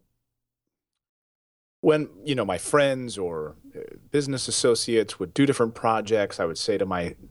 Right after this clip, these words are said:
say to my wife, and it was all, first of all, it's all bor-, it was all born out of this negative self-talk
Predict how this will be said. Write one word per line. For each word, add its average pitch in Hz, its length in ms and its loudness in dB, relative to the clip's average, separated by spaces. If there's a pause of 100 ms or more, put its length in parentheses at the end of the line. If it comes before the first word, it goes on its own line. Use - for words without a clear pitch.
(140)
say - 160 2
to 104 60 2
my 95 120 0
wife, 113 340 2
and 147 80 4
it 135 40 2
was 131 120 4
all, 151 300 6
first 165 260 2
of - 60 -4
all, 85 180 0
it's - 200 -6
all 170 240 4
bor-, 131 340 0
it 127 60 0
was 117 100 -2
all 151 240 4
born 117 360 0
out 92 160 -2
of 82 80 -8
this 90 180 -2
negative 98 500 0
self-talk 80 720 -2